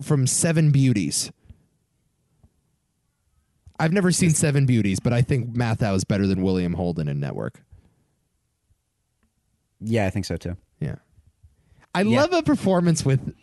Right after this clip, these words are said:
Speaker 1: apathy. I love an apathetic performance.
Speaker 2: <laughs>
Speaker 1: I love a guy that plays disinterested.
Speaker 2: Oh, who's just a complete shithead schlub.
Speaker 1: Yes.
Speaker 2: That's all he is, yeah.
Speaker 1: And,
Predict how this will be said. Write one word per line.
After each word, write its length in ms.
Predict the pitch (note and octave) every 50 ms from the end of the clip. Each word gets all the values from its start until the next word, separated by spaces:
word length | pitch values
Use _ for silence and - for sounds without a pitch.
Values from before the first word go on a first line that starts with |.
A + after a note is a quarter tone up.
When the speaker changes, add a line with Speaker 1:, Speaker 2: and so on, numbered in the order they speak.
| _ - - _ -
Speaker 1:
apathy. 600 | - A2+ G#2+ - - A2 - - - - - - - _ _ -
I 80 | - D#3+
love 300 | F3+ F#3 F#3+ G#3 G#3+ F#3
an 80 | A3+ G3+
apathetic 680 | C3 C#3+ D3 - - C#3 - - A#2+ G#2+ G#2+ G#2 -
performance. 600 | - G2+ - - G#2+ A2+ - - - - - - _ _ - - -
Speaker 2:
<laughs> 560 | - - - G3 - - A3+ G3+ - C4 A3 -
Speaker 1:
I 120 | G#3 A3
love 520 | A3 A3+ A#3 A#3 A#3+ B3 B3 C4 C#4 C#4+
a 80 | D4 C4+
guy 300 | G3 A#3 A3+ G#3+ G#3+ G#3+
that 200 | F3 G3 F3 -
plays 340 | - D3+ F3+ E3 D#3+ D#3 C3+
disinterested. 800 | B2+ C#3+ C#3 - - A2+ A#2 - - F2+ - - - - - - _ _ _ _ _ _ _ _ _ _ -
Speaker 2:
Oh, 240 | - D3 C3+ G#2+ G2+
who's 220 | G2+ A#2 A2 G2+ -
just 260 | - - B2 - -
a 60 | A2+
complete 680 | - - A2 G#2+ - - - - C#3+ C#3+ C3 A#2 - _ -
shithead 560 | - - - - A#2+ A2 F#2+ A2 A#2 G#2+ G#2
schlub. 520 | F#2 - - - G#2 G2 G2 G2 G#2 G2+ - - _ _ -
Speaker 1:
Yes. 440 | D3+ C#3+ C#3+ E3+ C3+ F#2+ - - -
Speaker 2:
That's 120 | C#3 C3+
all 160 | C#3+ B2+ G#2+ G2+
he 100 | F2 E2+
is, 300 | E2 F2+ F#2+ G2+ - -
yeah. 180 | - E2+ D#2+ - - - _ -
Speaker 1:
And, 300 | - G3 G3+ G3 F#3+ -